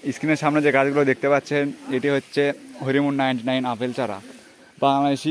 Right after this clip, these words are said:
পরীক্ষিত একটি জাত এবং উচ্চ ফলনশীল একটি জাত। আপনারা যারা হরিমুন নাইনটি নাইন আপেল নিতে চান, স্ক্রিনে দেওয়া নাম্বারে যোগাযোগ করুন। আমরা দেশের যে কোনো প্রান্তে কুরিয়ারের মাধ্যমে চারাগুলো পৌঁছে দিয়ে থাকি। এই জাতটি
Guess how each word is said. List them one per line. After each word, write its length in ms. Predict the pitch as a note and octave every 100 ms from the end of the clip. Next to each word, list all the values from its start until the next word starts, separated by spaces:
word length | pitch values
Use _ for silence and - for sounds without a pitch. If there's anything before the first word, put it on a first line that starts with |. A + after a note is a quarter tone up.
| D#3
পরীক্ষিত 320 | D3 D3 D3+ D3
একটি 140 | C#3 C#3+ C#3
জাত 200 | C#3 C#3+ - - - - -
এবং 240 | - C#3 C#3+ D3 - -
উচ্চ 140 | D#3+ - D3
ফলনশীল 400 | D3+ C#3+ C3+ C3+
একটি 140 | B2 B2+ A2
জাত। 140 | G#2 -
আপনারা 260 | B2 C3+ C#3+ C3+
যারা 160 | C3+ C3+
হরিমুন 320 | B2+ B2+ C3+ C3+
নাইনটি 220 | C3 B2 B2+
নাইন 120 | B2+ B2+
আপেল 140 | B2 C#3
নিতে 140 | C3 B2
চান, 160 | C3 C3 C3 - - - - - - -
স্ক্রিনে 340 | G#2 - D3+ C#3+
দেওয়া 120 | C#3 C#3
নাম্বারে 260 | C3+ C#3 C3
যোগাযোগ 240 | C#3 C3 -
করুন। 160 | A#2 G#2+ A#2+
আমরা 140 | C3 C3
দেশের 180 | C#3 C3+
যে 80 | C3+ C3+
কোনো 100 | C#3+
প্রান্তে 240 | D3 C#3 C#3+
কুরিয়ারের 280 | C3+ C#3 C3+
মাধ্যমে 240 | C3+ B2+ C3+
চারাগুলো 300 | C3 B2+ B2+ B2
পৌঁছে 200 | C3 C3+
দিয়ে 120 | B2+ A#2
থাকি। 180 | A#2 G2+ - - - - - - - C#3+
এই 80 | C#3
জাতটি 260 | D3 -